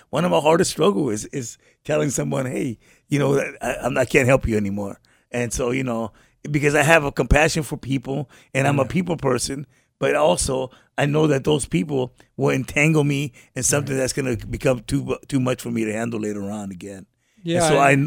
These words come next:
Speaker 1: I, I know myself now where to say, "Hey, I'm cutting it right there," you know?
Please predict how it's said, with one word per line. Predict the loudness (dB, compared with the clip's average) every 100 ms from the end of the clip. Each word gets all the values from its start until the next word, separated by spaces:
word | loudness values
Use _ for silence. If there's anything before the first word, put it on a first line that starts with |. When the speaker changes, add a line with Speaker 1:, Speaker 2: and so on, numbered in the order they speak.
| 0
Speaker 1:
I, | 0
I |
know | 4 4 6
myself | 4 2 0 0 -2
now | -2 0 0 -4 -10 -20 _ -2
where | 2 2
to | 0
say, | 0 0 4
"Hey, | 4 2 -2 _ _ _ _ _ -6
I'm | -6
cutting | -2 -2 0
it | -2
right | -2 -4
there," | -4 -6 -6
you | -8
know? | -8 -10